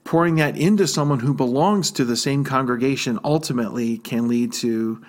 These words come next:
a bit of a minefield. Um, I referred a couple weeks ago to pastors having their Miranda rights read to them, that anything you say can and probably will be used against you. Um,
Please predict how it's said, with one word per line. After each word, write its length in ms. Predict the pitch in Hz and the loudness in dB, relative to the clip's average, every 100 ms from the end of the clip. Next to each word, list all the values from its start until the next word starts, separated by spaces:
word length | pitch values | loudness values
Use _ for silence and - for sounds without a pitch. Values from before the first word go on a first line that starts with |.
| - - - _ | -20 -20 -20 _
a 80 | - | -4
bit 160 | 127 139 | 0 2
of 100 | 127 | 2
a 60 | |
minefield. 600 | 117 113 113 120 - - - _ _ _ _ _ _ - _ _ - | 0 0 -2 -4 -8 -10 -20 _ _ _ _ _ _ -20 _ _ -6
Um, 580 | 120 117 110 107 107 - - - _ _ _ _ _ - | -2 -2 -2 -2 -6 -16 -20 -20 _ _ _ _ _ -6
I 80 | 131 | -2
referred 440 | 120 - 147 143 | -2 2 2 2
a 40 | |
couple 260 | 120 143 127 | 2 0 2
weeks 260 | 139 143 135 | 2 0 0
ago 280 | 123 113 | 0 0
to 500 | 113 127 117 113 104 - - - _ | -2 0 0 0 -4 -10 -20 -20 _
pastors 500 | - 135 - 135 120 | 0 0 0 -2 0
having 520 | 135 123 123 120 117 - | -2 0 0 -2 -4 -4
their 160 | 123 120 | 0 2
Miranda 460 | 117 120 131 123 | 2 2 0 0
rights 340 | 113 113 107 117 | 0 -2 -4 -4
read 200 | 117 117 | -4 -2
to 80 | |
them, 320 | 110 104 104 - - - - - _ | -4 -4 -6 -12 -20 -20 -20 -20 _
that 240 | 120 113 131 | -4 -2 0
anything 400 | 139 147 143 127 | 0 2 0 0
you 100 | 117 | 0
say 280 | 143 127 | 0 0
can 300 | 123 135 127 | 0 -2 0
and 140 | 123 120 | 0 0
probably 420 | 123 120 120 117 | 0 0 0 0
will 280 | 113 127 123 | 2 2 2
be 100 | 117 | 2
used 380 | 117 117 110 110 | 2 0 -2 -4
against 340 | 113 117 - | -2 -2 -4
you. 240 | - - - - - - - - - | -6 -8 -14 -20 -20 -20 -20 -18 -6
Um, 580 | 117 110 107 107 110 | -2 0 0 -2 -6